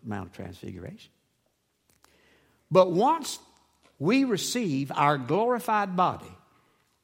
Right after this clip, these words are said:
after the catching of the way of the church in First Thessalonians four, the Bible says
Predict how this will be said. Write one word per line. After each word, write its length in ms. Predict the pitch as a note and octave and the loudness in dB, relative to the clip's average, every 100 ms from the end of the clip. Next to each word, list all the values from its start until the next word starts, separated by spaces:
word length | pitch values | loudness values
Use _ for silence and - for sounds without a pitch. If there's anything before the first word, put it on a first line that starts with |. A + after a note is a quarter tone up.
| - | 4
after 460 | D3 A#3 - C4+ | 6 6 2 -4
the 100 | C4 | -4
catching 480 | - - A#3+ - A#3+ | -2 -2 -2 -4 -2
of 120 | A#3 | -2
the 100 | A3+ | -2
way 240 | A3 G3 G3 | 0 0 0
of 80 | G3 | -2
the 80 | |
church 400 | F#3+ - E3 C#3+ | -6 -4 -4 -4
in 100 | D3 | -6
First 260 | B2 F3 E3+ | -2 -4 -2
Thessalonians 600 | F#3+ F#3 - F3 F3 D#3 | -6 -6 -6 -6 -4 -8
four, 220 | - C4 | -6 -4
the 100 | F#3+ | -4
Bible 320 | C3+ G3+ D4 D#3+ | -2 -2 -2 -4
says 340 | - E3+ E3 | -2 -2 -2